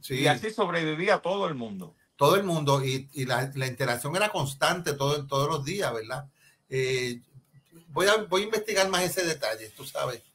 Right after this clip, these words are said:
Speaker 2: Pues
Speaker 1: porque
Speaker 2: está de lo
Speaker 1: ya
Speaker 2: más
Speaker 1: estamos en
Speaker 2: interesante.
Speaker 1: Sí, y los españoles aplicaron su,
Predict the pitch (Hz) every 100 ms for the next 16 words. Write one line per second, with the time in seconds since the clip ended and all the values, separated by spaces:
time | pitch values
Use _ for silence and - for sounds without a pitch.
0 | _ _ - 120 123 156 202 208 214 185
1 | 180 185 - 151 165 165 127 107 _ -
2 | - 143 127 120 _ _ _ 135 131 131
3 | 139 131 131 156 233 214 - - - 151
4 | 156 135 139 151 190 143 180 160 135